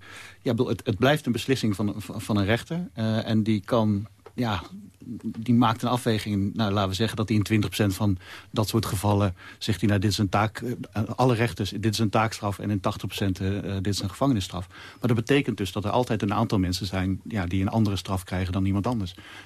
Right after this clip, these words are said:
Eh, dus dat, dat hoeft nog niet te betekenen dat, eh, ik bedoel, dat, dat er,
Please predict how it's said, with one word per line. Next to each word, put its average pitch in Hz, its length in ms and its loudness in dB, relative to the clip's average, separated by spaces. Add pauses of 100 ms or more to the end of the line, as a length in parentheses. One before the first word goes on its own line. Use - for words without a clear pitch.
(120)
Eh, 101 200 0
dus 98 140 2
dat, - 260 0
dat - 380 -2 (120)
hoeft 117 280 0
nog 117 120 4
niet 131 140 4
te 120 80 -4
betekenen 107 520 0
dat, 101 280 0
eh, 95 320 -2 (720)
ik - 80 -10
bedoel, 107 260 -2
dat, 101 160 -2
dat 107 240 -2
er, 101 120 -2